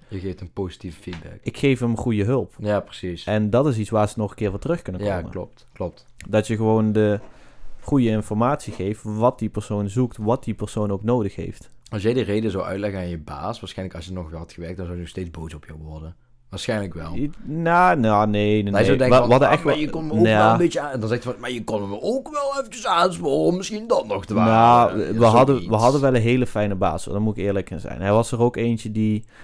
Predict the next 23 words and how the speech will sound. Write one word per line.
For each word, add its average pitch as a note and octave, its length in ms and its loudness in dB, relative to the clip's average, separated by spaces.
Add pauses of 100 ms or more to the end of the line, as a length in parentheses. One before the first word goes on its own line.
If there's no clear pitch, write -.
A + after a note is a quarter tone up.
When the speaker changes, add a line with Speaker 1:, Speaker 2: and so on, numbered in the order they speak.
(320)
Speaker 2:
natuurlijk, A2+ 460 0
hij E2+ 100 -4
had F2+ 120 -6
kantoorwerkzaamheden, G#2 920 0
Speaker 1:
Ja. G#2 80 2
Speaker 2:
maar G2+ 200 2
hij G#2 120 2
was G#2 140 2
ook B2 160 2
zo - 80 -6
iemand A#2+ 280 2
die A2 240 -2
dan G#2+ 380 0 (380)
zijn, G2+ 520 -4
ehm, F2 520 -6 (420)
zijn G#2+ 260 -4
baas-imago A#2 800 2
even A2+ 220 -4
zo A2+ 160 -2
aan A2 80 0
de G#2 100 -2
kant B2+ 280 -2
zet. C#3+ 320 -2